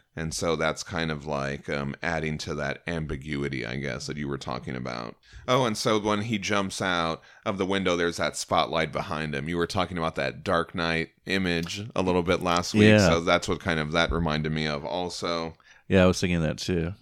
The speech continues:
Speaker 1: And then back with Cindy, I love when she's like, "Holy," and she, like, falls back in her seat.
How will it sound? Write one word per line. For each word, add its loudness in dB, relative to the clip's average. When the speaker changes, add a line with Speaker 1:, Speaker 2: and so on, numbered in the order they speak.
Speaker 1:
And 2
then 2
back 4
with -2
Cindy, 0
I 2
love -2
when -4
she's -6
like, -6
"Holy," 6
and -2
she, -2
like, -4
falls -2
back -4
in -4
her -2
seat. -6